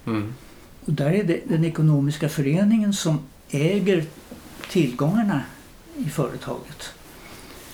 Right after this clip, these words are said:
Speaker 1: Just det.
Speaker 2: Och de som arbetar i företaget är medlemmar
Speaker 1: Mm.
Speaker 2: i, i föreningen.
Speaker 1: Och då har de inte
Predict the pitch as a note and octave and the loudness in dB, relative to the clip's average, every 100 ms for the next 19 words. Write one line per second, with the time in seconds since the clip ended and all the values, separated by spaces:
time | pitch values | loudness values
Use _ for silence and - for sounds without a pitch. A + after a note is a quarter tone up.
0 | - B2+ - - - - C3+ C#3+ D3+ C#3+ | -10 -10 -10 -12 -10 -2 0 2 2 2
1 | C#3+ B2+ D3+ D#3 - F3 F3 D#3+ E3+ D#3 | 2 2 0 0 0 0 2 -2 2 2
2 | C#3+ C#3+ C#3+ D3 D3 D3 D#3 A#2+ B2 G#3+ | 2 0 0 0 2 4 4 0 0 2
3 | G#3 - - - - - - G#2+ G2+ A#2 | 2 -2 -8 -16 -20 -20 -6 -4 -2 -6
4 | - - C#3 C3 C#3 B2+ B2+ B2+ B2+ - | -12 -4 -2 0 -2 -2 -4 -8 -10 -14
5 | - - C3 D3+ F#3+ D3 B2+ - - - | -12 -6 -2 0 0 0 -2 -10 -16 -20
6 | - - - - - - - - - E2 | -20 -20 -20 -20 -20 -20 -20 -20 -20 -20
7 | D#2+ D#2 D#2+ - - - - - - - | -20 -20 -20 -20 -20 -20 -20 -20 -20 -20
8 | - - - A#2 A#2+ B2 B2 B2+ A#2+ | -20 -20 -8 0 0 2 0 0 0